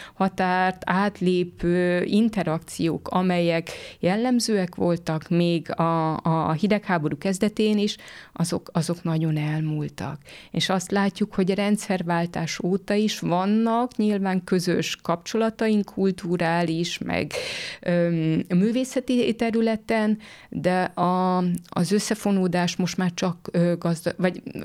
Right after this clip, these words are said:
főképp gazdasági területen látszódik. Azért az osztrák tőke a rendszerváltás után nagyon jelentős volt a magyar,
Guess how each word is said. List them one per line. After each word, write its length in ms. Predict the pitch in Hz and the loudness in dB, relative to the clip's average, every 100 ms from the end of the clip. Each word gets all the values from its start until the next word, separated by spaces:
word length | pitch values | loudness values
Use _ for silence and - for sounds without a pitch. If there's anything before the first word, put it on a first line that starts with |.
| 175 | -8
főképp 500 | - 208 208 175 165 | 2 2 2 -2 0
gazdasági 580 | 170 - 170 170 160 160 | -2 -2 -2 -2 -2 -2
területen 680 | 160 160 151 151 - 143 | -2 -2 -2 -4 -4 -4
látszódik. 800 | 147 143 147 - - - 85 - - - - - | -2 -4 -6 -8 -8 -6 -8 -10 -16 -18 -16 -4
Azért 400 | 165 170 165 196 | 0 2 0 -2
az 140 | - | 0
osztrák 560 | - 180 - 190 175 175 | 0 0 0 0 0 -4
tőke 840 | - 165 175 175 220 220 233 240 - _ _ - - - - | 0 2 2 0 0 2 0 -2 -8 _ _ -20 -20 -20 -18
a 520 | - 165 170 170 170 170 | -4 0 2 4 2 2
rendszerváltás 880 | 185 190 202 170 165 170 170 160 | 2 2 0 0 0 0 -2 -2
után 300 | 196 - 180 | -2 0 2
nagyon 400 | 180 180 175 165 | 2 2 2 2
jelentős 720 | 165 160 160 156 147 147 143 | 2 2 0 0 0 -2 -2
volt 280 | - 156 147 | -2 -2 -2
a 40 | 147 | -2
magyar, 640 | 156 151 151 151 147 | -2 -2 -2 -2 -4